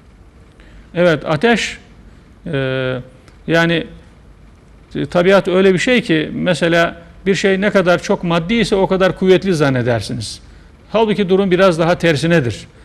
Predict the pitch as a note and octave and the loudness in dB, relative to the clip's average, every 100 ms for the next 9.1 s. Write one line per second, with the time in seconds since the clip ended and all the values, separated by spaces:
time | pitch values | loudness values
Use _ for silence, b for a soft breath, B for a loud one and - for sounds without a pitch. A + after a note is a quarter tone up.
0 | b b - G3 F#3+ A3 G#3+ F#3+ F#3+ G3+ | b b -4 -2 0 2 2 0 0 2
1 | F3+ E3 D#3 D#3 C#3 B3 G3 - F3+ G3 | 2 2 2 0 0 2 2 2 0 -2
2 | - F3+ G3+ E3+ F3 E3+ C#3+ D#3+ B2+ C#3 | -2 2 2 2 2 2 2 2 2 -2
3 | A#2+ G#2 - A2 - B B B B - | -2 -4 -6 -16 -16 B B B B -4
4 | G3+ G3 F#3+ - - D3+ C#3+ C#3+ C#3+ D3+ | 0 2 2 0 -6 -4 0 0 -2 -4
5 | D#3+ D#3+ F#3+ G3 G3 - - - - - | -6 0 2 2 0 -4 -12 -20 -20 -20
6 | - D3 C#3 C#3+ F#3 F#3 F#3+ A3 G3+ - | -6 -2 0 2 2 4 4 0 -2 -8
7 | - - - F3 G3 F#3 F3+ G3 F3 D#3 | -20 -20 -2 2 2 2 4 4 2 2
8 | E3+ F3+ F3+ G3 E3+ A#2+ A#2+ A2 G#2+ G#2+ | 4 4 6 6 6 4 -4 -4 -4 -2
9 | G2+ | -2